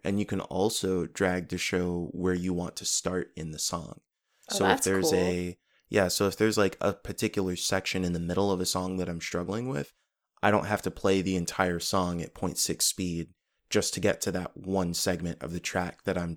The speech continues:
Speaker 1: trying to figure out the movement for.
Speaker 2: Mm-hmm.
Speaker 1: And it sounds like something like that would be really useful for Just Dance.
Speaker 2: Mm-hmm. Yeah, I personally would love to see something like that.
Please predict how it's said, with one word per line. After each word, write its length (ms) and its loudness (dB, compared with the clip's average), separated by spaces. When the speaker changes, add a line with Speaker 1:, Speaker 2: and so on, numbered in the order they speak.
Speaker 1:
trying 300 -4
to 80 -10
figure 300 -4
out 140 -10
the 80 -10
movement 420 -6
for. 340 -10
Speaker 2:
Mm-hmm. 160 -4
Speaker 1:
And 140 -6
it 80 -4
sounds 240 2
like 160 0
something 280 -4
like 220 -8
that 300 -6
would 120 -6
be 140 -6
really 240 -2
useful 320 -4
for 160 -10
Just 240 -8
Dance. 320 -12
Speaker 2:
Mm-hmm. 380 0
Yeah, 340 8
I 120 8
personally 400 0
would 140 -4
love 260 2
to 100 -2
see 160 -6
something 400 -6
like 200 -8
that. 340 0